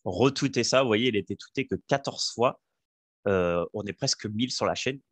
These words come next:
Merci beaucoup en passant. Euh, donc du coup, si, on, si tous les membres de cette communauté, euh, YouTube qui me suivent, vous rentrez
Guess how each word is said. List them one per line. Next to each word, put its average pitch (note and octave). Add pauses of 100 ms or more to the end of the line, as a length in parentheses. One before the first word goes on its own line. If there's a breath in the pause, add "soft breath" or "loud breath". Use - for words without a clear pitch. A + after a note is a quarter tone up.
Merci -
beaucoup G2
en -
passant. - (600 loud breath)
Euh, F#2
donc G2
du -
coup, D#3
si, -
on, G#2 (500)
si -
tous G#3+
les F#3
membres C3+
de A#2
cette A#2
communauté, B2
euh, G2+
YouTube A#2+
qui -
me A#2
suivent, A#2
vous F#2+
rentrez C3+